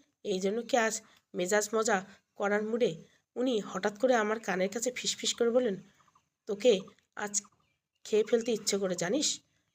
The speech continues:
তাও বাটার দিয়ে। একদম স্নিগ্ধ লাগছে।" ওনার ফিস শব্দে আমার কেমন জানি অদ্ভুত লাগছে, সেই সাথে লজ্জা। আমি মেকি রাগ দেখিয়ে বললাম, "আমাকে কি আপনার খাওয়ার জিনিস লাগে?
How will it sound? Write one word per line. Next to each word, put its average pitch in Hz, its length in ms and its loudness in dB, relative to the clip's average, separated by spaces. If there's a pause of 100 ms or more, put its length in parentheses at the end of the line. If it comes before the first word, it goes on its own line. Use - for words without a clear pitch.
(120)
তাও 208 140 -2
বাটার 175 500 -2
দিয়ে। 156 300 -6 (1300)
একদম 196 360 -2
স্নিগ্ধ 196 400 -2
লাগছে।" 165 460 -4 (400)
ওনার 262 240 -2
ফিস - 360 2
শব্দে 233 320 2 (360)
আমার 247 200 0
কেমন 208 240 -2
জানি 269 180 -2
অদ্ভুত 160 480 -4
লাগছে, 165 280 -6
সেই 214 280 -2
সাথে 240 220 -4
লজ্জা। 160 480 -4 (580)
আমি 208 400 -4 (160)
মেকি 202 240 0
রাগ 190 200 0
দেখিয়ে 202 280 0
বললাম, 214 380 0 (280)
"আমাকে 202 340 -2
কি 208 260 -4 (220)
আপনার 190 260 2
খাওয়ার 180 360 4
জিনিস 208 300 2
লাগে? 247 300 0